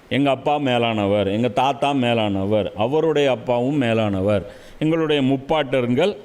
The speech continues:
யாரு? இவங்க எல்லாமே மேலானவர்கள் அப்படிங்கிறோம். அப்போ மொழி, இனம், அதுக்கப்புறம் என்ன? வம்சம், அதாவது ஜாதி. இந்த மூணும் தான்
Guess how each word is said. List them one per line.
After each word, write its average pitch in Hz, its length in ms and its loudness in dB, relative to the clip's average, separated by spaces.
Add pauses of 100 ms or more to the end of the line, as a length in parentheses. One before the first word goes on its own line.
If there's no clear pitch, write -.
(100)
யாரு? 127 340 0 (1120)
இவங்க 143 260 0
எல்லாமே 135 500 0 (240)
மேலானவர்கள் 104 840 0 (440)
அப்படிங்கிறோம். 107 420 0
அப்போ 156 400 -2
மொழி, 123 640 0 (680)
இனம், 131 560 0 (1040)
அதுக்கப்புறம் 135 520 0
என்ன? 113 280 0 (300)
வம்சம், 120 540 -2 (240)
அதாவது 139 360 0
ஜாதி. 120 460 -2 (420)
இந்த 117 200 2
மூணும் 147 560 0
தான் 151 300 0